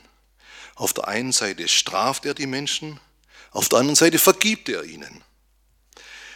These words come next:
Auf der einen Seite zeigt Gott seine Gerechtigkeit, seine Härte, auf der anderen Seite seine Barmherzigkeit.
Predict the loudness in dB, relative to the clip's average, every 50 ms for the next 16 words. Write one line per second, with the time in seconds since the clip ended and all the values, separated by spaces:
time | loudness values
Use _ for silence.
0 | -10 0 2 2 4 4 2 0 2 4 6 6 6 4 4 4 4 6 6 6
1 | 6 6 4 4 6 8 10 10 8 8 6 6 4 6 8 8 8 8 6 4
2 | 2 4 4 6 8 8 6 6 4 0 0 0 0 0 0 2 2 4 4 2
3 | 0 -2 -6 -8 -12 -20 -20 _ _ _ _ _ _ _ _ _ _ _ _ _
4 | _ _ _ _ _ -10 -4 -2 2 2 2 2 2 2 2 2 2 2 2 0
5 | 0 0 -2 -6 -4 -2 0 2 2 2 0 -2 -2 0 0 0 0 -2 -2 -4
6 | -4 -4 -4 -4 -6 -6 -8 -8 -8 -10 -10 -10 -12 -12 -14 -14 -16 -16 -16 -16
7 | -20